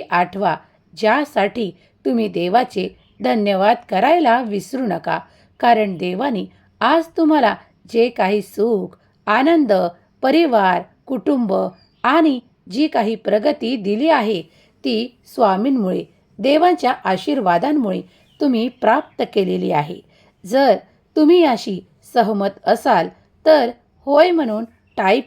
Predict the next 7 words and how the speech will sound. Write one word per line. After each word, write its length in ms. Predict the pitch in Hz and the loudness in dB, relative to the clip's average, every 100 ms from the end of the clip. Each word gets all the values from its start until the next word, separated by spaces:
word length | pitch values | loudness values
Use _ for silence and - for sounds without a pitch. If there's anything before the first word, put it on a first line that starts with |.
| - | -4
करा 300 | 185 175 175 - _ _ - | -2 0 -2 -8 _ _ -2
आणि 340 | 226 202 185 - _ _ _ _ _ _ _ _ _ _ _ _ - _ _ _ _ _ _ _ | 0 0 -6 -14 _ _ _ _ _ _ _ _ _ _ _ _ -20 _ _ _ _ _ _ _
"स्वामी 460 | - 277 269 294 359 | -8 0 4 4 4
देवा, 400 | 330 311 262 208 - _ _ | 4 4 4 0 -4 _ _
तुम्हाला 460 | 330 311 330 247 277 | 4 6 6 4 2
कोटी 520 | - - 277 233 349 | -2 -2 0 2 2
कोटी 480 | 339 269 233 240 | 2 -2 -2 -4